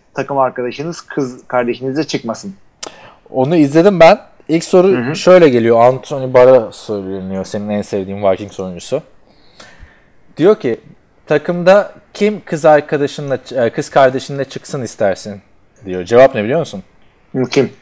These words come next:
Speaker 2: Kendim.
Speaker 1: Vay vay vay vay.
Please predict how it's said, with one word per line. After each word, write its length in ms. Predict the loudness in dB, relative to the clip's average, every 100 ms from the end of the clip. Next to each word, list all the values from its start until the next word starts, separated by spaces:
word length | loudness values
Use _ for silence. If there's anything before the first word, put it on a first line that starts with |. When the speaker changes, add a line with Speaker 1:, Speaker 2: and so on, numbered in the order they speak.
| _ -6
Speaker 2:
Kendim. 400 | 0 0 0 -8 _ _ _ _ _ _ _ _ _ _ _ _ _ _ _ _ _ -2
Speaker 1:
Vay 260 | 0 2
vay 480 | 0 0 -2 -4 -4
vay 400 | -4 -6 -6 -8
vay. 640 | -8 -6 -6 -6 -8 -12